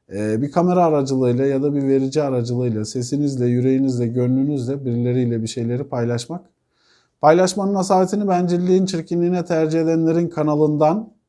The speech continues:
Blind Accessibility yani görme engelli teknolojilerinin incelendiği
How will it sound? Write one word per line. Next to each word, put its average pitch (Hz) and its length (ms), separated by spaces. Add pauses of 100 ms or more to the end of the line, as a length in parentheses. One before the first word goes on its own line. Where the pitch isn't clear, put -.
(600)
Blind 160 400 (100)
Accessibility 139 840
yani 120 400
görme 123 320
engelli 123 400
teknolojilerinin 113 1200
incelendiği 95 920